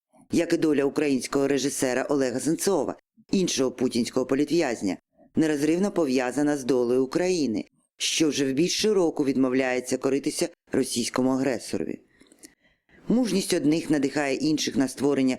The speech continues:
мобільних шпиталів, допомоги військовим, донесення до всього світу через мистецькі виставки та наукові конференції правди про сутність путінського режиму.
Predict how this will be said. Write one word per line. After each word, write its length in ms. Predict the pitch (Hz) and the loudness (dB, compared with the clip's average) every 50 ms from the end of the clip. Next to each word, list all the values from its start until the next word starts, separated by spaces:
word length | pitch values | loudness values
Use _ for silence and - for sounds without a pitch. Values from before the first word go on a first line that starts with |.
| - - - _ - | -6 -12 -8 _ -2
мобільних 400 | 147 143 135 156 170 175 165 - | 0 0 2 0 0 0 0 -2
шпиталів, 640 | - - - 127 - 131 127 135 135 131 - - _ _ _ _ - | -2 -4 -4 -4 -2 -2 -2 -2 -2 -4 -6 -8 _ _ _ _ -4
допомоги 440 | - - - 165 151 190 196 175 160 | -2 -2 0 0 0 0 0 0 0
військовим, 640 | 127 123 - - - - - 143 147 139 139 135 - _ _ _ _ _ - | 0 0 -2 -4 -4 -2 0 0 2 2 0 -2 -4 _ _ _ _ _ -2
донесення 600 | 139 147 170 170 190 202 202 202 160 151 147 139 | 0 0 2 2 0 -2 -2 0 0 0 2 2
до 80 | 131 143 | 0 -2
всього 300 | - - 175 156 156 151 | -2 0 0 0 0 0
світу 440 | - - 151 180 196 190 156 - - _ _ _ _ - | -2 -2 -2 0 0 0 -2 -2 -4 _ _ _ _ -4
через 260 | - 165 165 160 151 | 0 0 2 2 2
мистецькі 500 | 160 156 - - 175 170 165 - - 143 | 0 0 0 0 -2 -2 -2 -2 -2 -2
виставки 480 | 131 156 202 190 - - 147 - - 139 | 0 0 0 0 0 -4 -4 -2 -2 0
та 120 | 139 131 | 0 2
наукові 440 | 135 135 139 120 - 165 165 147 139 | 2 2 0 2 0 0 2 0 0
конференції 800 | - 139 131 - - 139 151 170 185 180 - - 135 135 127 - - - _ _ - | 0 -2 -2 -2 -2 -2 0 0 -2 -4 -2 -2 -2 -2 -2 -6 -12 -20 _ _ -4
правди 440 | - 160 170 165 175 170 147 180 160 - - - - | -2 -2 0 -2 -4 -2 -2 -4 -4 -4 -8 -6 -2
про 160 | - 147 135 | -2 -2 -2
сутність 580 | - - 147 135 127 131 - 156 147 - - - - | -2 -2 -2 0 0 0 0 -2 -2 -2 -4 -6 -4
путінського 560 | 123 123 120 - 120 113 - - 123 127 127 | -2 -2 0 0 -2 -4 -2 -2 0 0 2
режиму. 440 | 131 135 117 120 139 123 95 - | 2 0 0 0 0 0 -2 -2